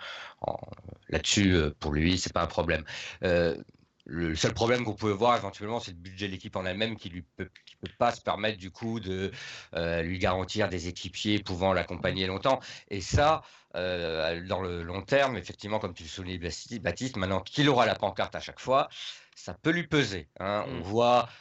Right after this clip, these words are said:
Speaker 1: on voit par exemple comment, euh, Quick-Step a, a su intelligemment, euh, l'isoler rien que sur cette course à un moment et, euh, bah, ça a failli passer, quoi. Euh, très bien. Euh, est-ce qu'il y a autre chose que vous voulez évoquer autour de cette course,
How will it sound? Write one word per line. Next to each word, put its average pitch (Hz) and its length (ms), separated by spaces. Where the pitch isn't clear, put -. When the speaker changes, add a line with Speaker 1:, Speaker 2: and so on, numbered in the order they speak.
Speaker 1:
on 92 80
voit 107 180
par 92 140
exemple 95 300
comment, 95 260
euh, 76 180
Quick-Step - 460
a, 69 420
a 78 120
su - 200
intelligemment, 95 720
euh, 82 260
l'isoler 87 460
rien 90 180
que - 80
sur 73 100
cette - 220
course 104 240
à 90 80
un 87 40
moment 110 340
et, 82 260
euh, - 200
bah, - 140
ça - 160
a - 20
failli 76 220
passer, - 280
quoi. - 160
Euh, 110 380
très - 240
bien. 147 240
Euh, 151 340
est-ce 156 120
qu'il 196 80
y 196 40
a 208 40
autre 233 180
chose 240 200
que 220 80
vous 190 80
voulez 202 360
évoquer 165 300
autour 180 280
de 180 80
cette 175 200
course, - 360